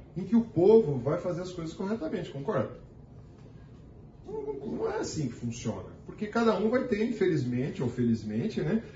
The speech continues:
as suas escolhas por coisas erradas. E aí tem que ter a punição ou a maldição aqui, né, como a gente pode ver no texto, né? Então, por exemplo,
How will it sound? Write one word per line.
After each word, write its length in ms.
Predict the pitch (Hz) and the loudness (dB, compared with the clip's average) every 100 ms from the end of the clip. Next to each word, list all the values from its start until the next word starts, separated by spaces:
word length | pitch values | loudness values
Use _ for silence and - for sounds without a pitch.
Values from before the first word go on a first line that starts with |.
| - | -2
as 160 | 139 | -2
suas 220 | - 170 151 | 0 0 0
escolhas 520 | 131 - 143 160 185 | -2 -2 2 2 2
por 140 | 247 | -2
coisas 320 | 240 226 302 | 0 0 2
erradas. 600 | 370 247 208 - - - - - - - - - - - - - - | -2 -2 -2 -6 -12 -16 -18 -20 -20 -20 -20 -20 -20 -18 -18 -10 2
E 100 | 175 | 6
aí 220 | 117 117 | 6 4
tem 140 | 139 | 0
que 100 | 190 | -6
ter 520 | - 147 156 247 - - - - | -4 0 2 2 -2 -12 -18 -12
a 140 | 120 117 | -4 -4
punição 840 | - 110 101 - 104 113 156 - - | -2 -4 -4 -8 -6 -4 -4 -6 -2
ou 320 | 104 131 - | 0 2 0
a 100 | 98 | -2
maldição 640 | 110 113 - - 131 104 | -2 -2 -4 -4 -2 -2
aqui, 280 | - - 117 | -6 -6 -6
né, 200 | 95 98 - | -6 -12 -14
como 140 | 92 | -14
a 20 | |
gente 160 | 92 - | -12 -12
pode 240 | - 98 92 | -10 -10 -8
ver 140 | 101 | -10
no 80 | 95 - | -12 -4
texto, 380 | 127 110 - - | -2 -2 -6 -8
né? 100 | 120 - - - - | -8 -8 -14 -16 -8
Então, 240 | 147 185 220 | -4 0 2
por 140 | 233 | 4
exemplo, 500 | 190 165 151 143 - | 4 4 0 -2 -4